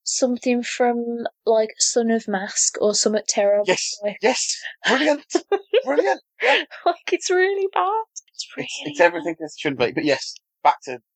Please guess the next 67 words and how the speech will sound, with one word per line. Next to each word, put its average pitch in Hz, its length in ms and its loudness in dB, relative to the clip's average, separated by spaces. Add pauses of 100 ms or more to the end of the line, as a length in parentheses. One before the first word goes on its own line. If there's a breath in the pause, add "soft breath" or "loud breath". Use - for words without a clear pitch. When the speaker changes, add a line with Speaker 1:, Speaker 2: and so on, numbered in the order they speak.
(140)
Speaker 2:
Batman 123 440 0
versus 117 400 -6
Superman. 113 240 -8
Speaker 1:
Yeah, 254 240 4
how 285 200 2
do 277 120 -2
you 247 120 2
feel? 262 260 2
Are 262 40 2
you 254 180 4
on 196 120 0
board? 180 360 -2 (240)
Speaker 2:
I 196 200 4
was, - 440 -6
I 165 140 4
sort 175 200 2
of 135 80 4
like, - 240 2
I 143 60 4
was 147 200 -2
really 147 380 2
sort - 200 -2
of, - 60 -6
this 123 140 -6
film 113 220 2
could 110 140 -4
go 101 180 4
either 95 160 -2
way. 92 200 6
I 185 160 6
liked 143 280 2
Man 85 120 0
of - 80 -12
Steel. 80 360 -6 (240)
Speaker 1:
Me 415 180 4
too. 339 260 4
It 330 120 4
had 269 180 4
Speaker 2:
For - 60 4
Speaker 1:
its 262 140 0
flaws. 202 500 2
It 294 60 -4
had 302 140 2
a 311 60 4
lot 330 160 4
of 359 60 -2
flaws. 185 280 2
Speaker 2:
Yeah, 151 160 6
yeah, 143 140 2
yeah. 208 100 2
Speaker 1:
But 254 120 4
I 262 80 6
liked 226 200 2
Speaker 2:
It 147 40 0
had, 156 140 2 (180)
it 143 100 0
had 143 160 4
two 175 160 2
very 180 220 2
good 185 100 2 (180)
parents. 95 600 0
I 120 80 4
really 131 240 2
liked 139 240 2
both 131 180 2 (140)
the, 127 140 2
uh, 120 180 4